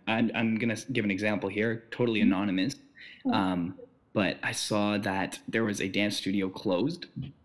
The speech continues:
Speaker 1: and, um, they posted about it yesterday. And a mom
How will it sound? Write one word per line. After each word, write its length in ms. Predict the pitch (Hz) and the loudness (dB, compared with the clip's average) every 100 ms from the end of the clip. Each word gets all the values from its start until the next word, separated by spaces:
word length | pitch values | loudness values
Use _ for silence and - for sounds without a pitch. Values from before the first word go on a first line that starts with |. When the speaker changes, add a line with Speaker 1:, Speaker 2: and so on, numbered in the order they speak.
| _ _ _ _ - | _ _ _ _ -2
Speaker 1:
and, 600 | 107 95 95 92 92 - - _ _ | 0 0 0 0 -2 -4 -10 _ _
um, 600 | 101 92 90 69 - 67 - | -2 -2 0 -2 -4 -6 -2
they 120 | 110 | -2
posted 380 | - 113 - 110 | 0 0 0 0
about 220 | 98 98 | 0 0
it 140 | 104 | 0
yesterday. 580 | 110 98 - 87 58 - - - - _ _ | 0 -2 -2 -2 -2 -4 -8 -20 -20 _ _
And 460 | 113 95 92 87 - - _ - | -2 0 0 -2 -4 -14 _ -2
a 160 | 113 | 0
mom 640 | 98 98 104 104 117 175 185 | 2 0 0 2 2 0 -2